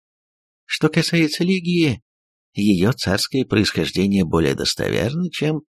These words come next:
пергамские предки Актеи. Но ты берегись в Анциуме Попеи, который умеет мстить.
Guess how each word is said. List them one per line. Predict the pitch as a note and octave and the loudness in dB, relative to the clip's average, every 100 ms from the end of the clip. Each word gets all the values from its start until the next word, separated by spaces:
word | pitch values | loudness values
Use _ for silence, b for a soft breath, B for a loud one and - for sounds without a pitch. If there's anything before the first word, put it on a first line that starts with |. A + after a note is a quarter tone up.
| _ _ - | _ _ 2
пергамские | A2 F2+ - C#3 D3+ - C3 A#2+ | 4 4 2 -2 -2 -4 -2 0
предки | - F#2+ - D2+ | 0 0 -2 -6
Актеи. | A#1 - C2 C2+ C2 _ _ _ _ _ _ | -6 -4 -2 -2 -4 _ _ _ _ _ _
Но | G#2+ C3+ | 2 4
ты | E3 | 4
берегись | C#3+ D#3 E3 E3 G3 E3 - - - | 4 4 2 2 0 0 -6 -10 -6
в | B2+ | -2
Анциуме | C3+ G2+ - A#2 G#2+ G#2+ | -2 -2 -2 0 2 -2
Попеи, | - A2+ - C#3+ C2+ A1+ - _ _ | 0 -2 0 0 0 -2 -8 _ _
который | - E2+ F2+ E2+ G#2+ | -4 0 2 2 2
умеет | A#2+ F2+ D2+ - | 2 2 0 -2
мстить. | G#2+ G#2+ - B1 - | -4 -4 -2 -4 -4